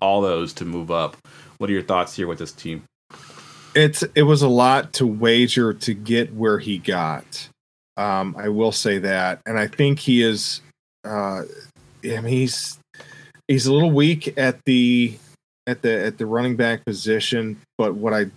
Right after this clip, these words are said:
Speaker 2: do like is the value that he got at the wide receiver position. He got both youth, he got talent,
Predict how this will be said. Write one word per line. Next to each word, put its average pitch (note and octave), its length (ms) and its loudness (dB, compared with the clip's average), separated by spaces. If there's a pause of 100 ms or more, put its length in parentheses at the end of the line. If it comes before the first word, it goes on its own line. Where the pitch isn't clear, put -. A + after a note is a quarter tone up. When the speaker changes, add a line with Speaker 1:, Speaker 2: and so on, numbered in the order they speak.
Speaker 2:
do C3 200 4
like G#2+ 380 2
is G#2 180 -4
the G#2 100 -2
value G#2+ 580 0
that G2+ 160 0
he G2 80 -2
got G2 360 -2
at F#2 100 -12
the G2 80 -12
wide F#2 260 -6
receiver B2+ 460 -2
position. F2+ 720 -6 (680)
He B2 140 -2
got A2 300 0
both G#2+ 320 0
youth, D3+ 480 0 (280)
he G2+ 80 -10
got F2+ 260 -6
talent, C3+ 480 0